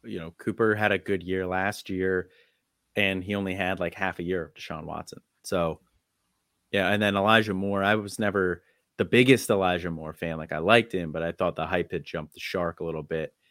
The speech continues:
I think it's corrected. Maybe it's gone maybe a little bit too far in the other direction now. He doesn't s-, stand out as a screaming buy to me, though. But, yeah,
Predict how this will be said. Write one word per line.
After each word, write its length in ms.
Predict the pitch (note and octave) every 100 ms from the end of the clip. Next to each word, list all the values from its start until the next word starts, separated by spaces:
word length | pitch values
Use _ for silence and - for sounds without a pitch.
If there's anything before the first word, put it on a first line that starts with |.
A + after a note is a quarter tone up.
| _ _ -
I 140 | E2
think 220 | F2+ F#2+ F2
it's 100 | -
corrected. 640 | - F2+ F2+ - F2+ D2+
Maybe 240 | E2+ E2
it's 200 | E2 F#2
gone 320 | - F#2+ F2
maybe 220 | F2 F2 E2+
a 60 |
little 160 | E2 D#2+
bit 120 | D#2+
too 200 | - E2+
far 220 | - E2
in 60 | D#2+
the 120 | D2+
other 160 | D#2+ E2+
direction 420 | F2+ F2 - F#2
now. 260 | F#2 F#2 - _ _ _ -
He 80 | C3+
doesn't 220 | C3+ B2
s-, 240 | - - -
stand 380 | - A#2 G2+
out 160 | G2 F#2+
as 80 | F2
a 80 | E2
screaming 560 | - F2 E2+ F2+ F2+
buy 200 | F#2 F#2
to 80 | F#2
me, 160 | F#2 F#2
though. 320 | F#2+ F#2+ F2+
But, 160 | F2 D#2+
yeah, 220 | E2 D2+